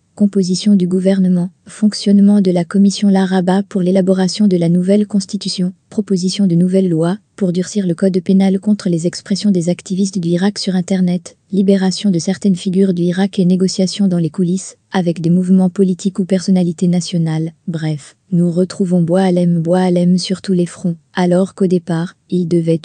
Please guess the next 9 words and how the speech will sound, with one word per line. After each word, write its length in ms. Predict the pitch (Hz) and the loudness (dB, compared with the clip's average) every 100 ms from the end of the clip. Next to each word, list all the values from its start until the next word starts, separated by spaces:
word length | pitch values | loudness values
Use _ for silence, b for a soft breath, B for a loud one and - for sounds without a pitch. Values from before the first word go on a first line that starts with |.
| 196 | 0
uniquement 400 | 185 190 180 175 | 2 2 2 2
assister 480 | 180 - 175 - | -2 -4 -8 -6
Tebboune 400 | 156 180 170 170 | -2 -2 0 0
sur 180 | 170 190 | 0 -2
les 100 | 180 | -2
questions 420 | 170 175 - 165 | -2 -4 -4 -6
juridiques. 600 | 160 170 165 151 151 - _ _ _ _ | -4 -4 -4 -6 -8 -12 _ _ _ _
Mieux 240 | 190 190 196 | 2 4 4
encore, 400 | 185 175 202 | 2 2 -2